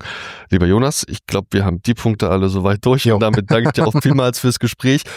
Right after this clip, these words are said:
Speaker 1: und fürs Vorstellen und auch fürs Erstellen von Toxic. Ähm, ein Buch, von dem ich hoffe, dass viele Menschen es, äh,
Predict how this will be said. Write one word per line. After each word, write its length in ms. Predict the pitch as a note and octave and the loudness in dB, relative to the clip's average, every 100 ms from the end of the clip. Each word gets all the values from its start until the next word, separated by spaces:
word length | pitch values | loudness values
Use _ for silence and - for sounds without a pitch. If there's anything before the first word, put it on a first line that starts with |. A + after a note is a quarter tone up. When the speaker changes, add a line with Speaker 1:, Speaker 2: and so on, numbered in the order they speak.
| - | 0
Speaker 1:
und 160 | C3+ D#3 | 0 2
fürs 220 | C#3+ - | 0 0
Vorstellen 460 | C#3 D3 - C3 | 0 0 0 0
und 100 | B2+ B2 | 0 -4
auch 80 | - | -2
fürs 220 | C3 - | -2 -2
Erstellen 360 | G#2+ A2+ A#2 | -2 0 0
von 280 | A#2+ A#2 A2 | 0 -2 -2
Toxic. 500 | - C3+ - C#3 - - - - - | -2 -4 0 -2 -2 -12 -16 -12 0
Ähm, 240 | A#2 A2+ | 2 2
ein 120 | A2 | 0
Buch, 100 | B2+ D#3 | 0 0
von 100 | C3 | 0
dem 140 | B2+ | 0
ich 80 | A#2+ | 0
hoffe, 180 | C3+ A#2 | 0 0
dass 180 | A#2 - | -2 0
viele 240 | D#3 C3 | 0 2
Menschen 460 | A#2 A#2 A#2 A2 - | 2 0 0 0 -2
es, 420 | - G#2 - - - | -4 -4 -4 -10 -8
äh, 280 | F#2+ E2 | -6 -6